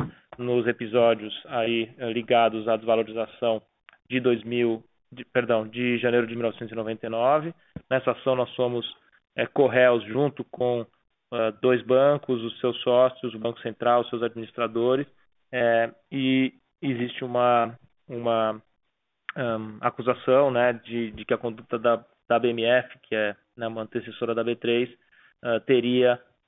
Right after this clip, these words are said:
ah, levado a eventuais, eh, prejuízos aí ao,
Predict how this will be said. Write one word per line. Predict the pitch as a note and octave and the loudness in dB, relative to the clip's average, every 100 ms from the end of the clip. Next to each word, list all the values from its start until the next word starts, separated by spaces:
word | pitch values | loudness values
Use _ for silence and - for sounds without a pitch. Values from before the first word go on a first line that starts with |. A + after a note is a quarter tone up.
| _ | _
ah, | A#2+ | -6
levado | A2+ A#2+ G#2+ A#2 A#2 A#2 | 0 0 2 2 2 2
a | A2+ | 0
eventuais, | G#2+ A2+ A#2 A2+ A2 G#2 | 0 -4 0 2 2 0
eh, | A2+ | -4
prejuízos | - B2 A2 A2+ A#2+ G#2+ A2 | 0 0 0 0 -2 -2 -2
aí | A2 A2 | 0 2
ao, | A2 G#2+ G2+ | 2 0 -4